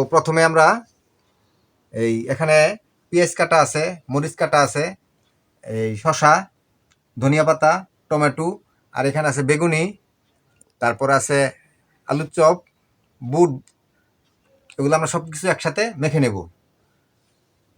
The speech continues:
তো চলুন আমরা কিভাবে মাখি সেই অংশটুকু দেখাই।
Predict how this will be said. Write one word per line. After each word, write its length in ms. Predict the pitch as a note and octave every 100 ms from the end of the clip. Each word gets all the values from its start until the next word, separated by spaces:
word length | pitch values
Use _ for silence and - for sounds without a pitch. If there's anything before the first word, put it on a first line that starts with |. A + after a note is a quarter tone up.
| -
তো 60 | C#3 -
চলুন 220 | E3 F3+ F3
আমরা 160 | F3+ B3 - _ _ _ _ _ _ _ -
কিভাবে 260 | D#3+ D#3+ E3
মাখি 220 | E3 F#3 C4 - _ _ - -
সেই 120 | D#3+
অংশটুকু 320 | D3 D3+ D#3 C3+
দেখাই। 220 | A2+ A2